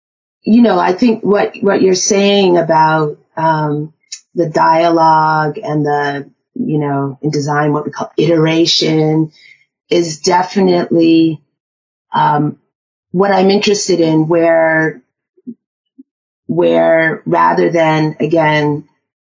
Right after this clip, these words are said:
accept, reject, what, it's,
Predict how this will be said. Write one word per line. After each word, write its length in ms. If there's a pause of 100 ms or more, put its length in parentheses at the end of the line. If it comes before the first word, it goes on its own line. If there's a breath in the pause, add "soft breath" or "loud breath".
(360)
accept, 840
reject, 640
what, 340
it's, 360